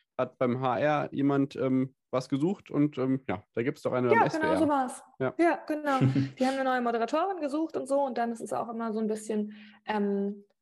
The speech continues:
Speaker 2: dass man niemandem wen wegnehmen will. Dann war erstmal so die Frage, dass der Sportchef vom H R beim, meinem Sportchef vom S W R angefragt hat, gesagt, unsere Sendung ist Montag, wir würden euch die Lea nicht fürs Wochenende wegnehmen. Ähm, es ist auch eure S-W-R-Moderatorin, aber, ähm, wir könnten uns das gut vorstellen.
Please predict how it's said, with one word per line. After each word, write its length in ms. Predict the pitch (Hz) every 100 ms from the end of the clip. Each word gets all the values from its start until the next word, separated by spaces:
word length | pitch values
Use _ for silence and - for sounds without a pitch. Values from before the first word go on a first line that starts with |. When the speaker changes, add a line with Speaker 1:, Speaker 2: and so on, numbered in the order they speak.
| -
Speaker 2:
dass 160 | 220
man 120 | 226
niemandem 400 | 226 240 220 208
wen 180 | 196 214
wegnehmen 520 | 214 - 320 311 311
will. 240 | 277 320 320
Dann 180 | 233 208
war 220 | 208 -
erstmal 340 | - 214 220
so 120 | 208 208
die 200 | 208 208
Frage, 360 | 214 208 208
dass 160 | 202 202
der 120 | -
Sportchef 440 | - 214 214 214 208
vom 180 | 214 240
H 180 | 285
R 200 | - 247 220
beim, 300 | 208 208 -
meinem 300 | 214 220 240
Sportchef 400 | 233 - 220 214 208
vom 100 | 208
S 200 | - 277
W 40 |
R 100 | 247
angefragt 540 | 233 233 233 226 226 -
hat, 160 | 233 - - - -
gesagt, 320 | 208 214 214
unsere 240 | 208 -
Sendung 280 | 190 190 170
ist 120 | 170
Montag, 440 | 240 302 294 262 -
wir 100 | 196
würden 180 | 196
euch 140 | 190 190
die 80 | 185
Lea 200 | 190 190
nicht 200 | 190 -
fürs 160 | 196
Wochenende 400 | 190 196 175 185
wegnehmen. 600 | 202 240 233 226 226 226 - _ _
Ähm, 260 | - 196 190
es 120 | 185
ist 80 | -
auch 160 | 175 185
eure 320 | 202 208 196
S-W-R-Moderatorin, 1200 | - - 190 240 277 254 247 247 226 240 233 214
aber, 420 | 202 196 196 196 208 _ _
ähm, 180 | 214 202
wir 80 | 196
könnten 220 | 214 202
uns 100 | 190
das 160 | - -
gut 140 | 202
vorstellen. 540 | - 220 208 208 202